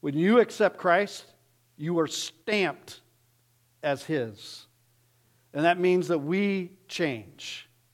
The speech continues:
We live a different life. We don't look like the rest of the world.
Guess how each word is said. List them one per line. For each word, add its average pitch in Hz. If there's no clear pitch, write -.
We 151
live 190
a 160
different 165
life. 123
We 170
don't 202
look 185
like 170
the 165
rest 156
of 156
the 143
world. 127